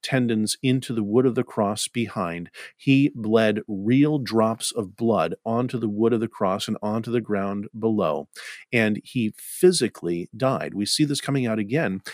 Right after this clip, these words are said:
at the end of the creed where we say about the resurrection, that we believe in the resurrection not of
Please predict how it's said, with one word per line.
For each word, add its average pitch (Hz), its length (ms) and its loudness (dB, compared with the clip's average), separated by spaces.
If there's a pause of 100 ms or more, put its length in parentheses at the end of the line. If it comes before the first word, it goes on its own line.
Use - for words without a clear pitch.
(200)
at 113 140 -2
the - 160 -4
end 175 160 2
of 113 80 0
the 101 80 -2
creed 104 300 -2
where 104 160 2
we 101 120 2
say 101 460 2 (880)
about 101 280 -2
the 107 100 -2
resurrection, 107 800 0 (280)
that 123 120 2
we 127 100 8
believe 113 380 2
in 113 180 -2
the 110 100 0
resurrection 107 920 0
not 123 380 -2 (100)
of 104 480 -2